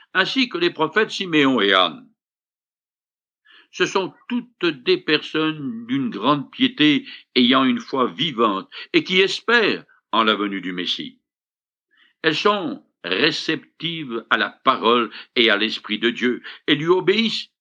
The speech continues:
même si elles ne comprennent pas les implications et répercussions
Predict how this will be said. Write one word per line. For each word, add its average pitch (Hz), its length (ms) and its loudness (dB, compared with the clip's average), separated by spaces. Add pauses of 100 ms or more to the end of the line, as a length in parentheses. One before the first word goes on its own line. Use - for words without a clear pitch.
(100)
même 143 480 -2 (200)
si - 180 -6
elles 214 160 0
ne 214 80 4
comprennent 208 560 -2
pas 226 160 2
les 196 240 0
implications 202 760 -2
et 185 80 2
répercussions 180 1000 -2